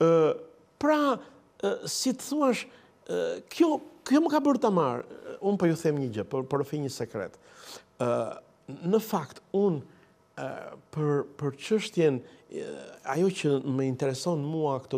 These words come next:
dy, tre vjet të fundit dhe besoj se kam arritur, kam arritur në fund të punës time, jo në fund të shterimit, po të punës aq sa mund të bëj unë,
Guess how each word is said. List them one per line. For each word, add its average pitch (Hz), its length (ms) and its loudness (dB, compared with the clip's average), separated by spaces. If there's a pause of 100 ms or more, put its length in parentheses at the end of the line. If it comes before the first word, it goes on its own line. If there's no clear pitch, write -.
dy, 139 80 -6
tre 135 160 -2
vjet 135 240 0
të 127 80 -4
fundit 139 400 -2
dhe 107 80 2
besoj 139 400 4
se - 80 -6
kam 104 240 -6
arritur, 127 380 0 (440)
kam 104 160 -8
arritur 131 240 -4
në 113 120 -2
fund 165 360 0
të 127 120 -6
punës 135 360 0
time, 123 240 2
jo 127 160 6
në 143 160 6
fund 147 240 2
të - 140 2
shterimit, 123 500 6
po 113 80 2
të - 120 -14
punës 127 260 4 (260)
aq 110 160 -2
sa 113 160 -2
mund 107 160 0
të 95 60 0
bëj 107 100 2
unë, 185 300 -2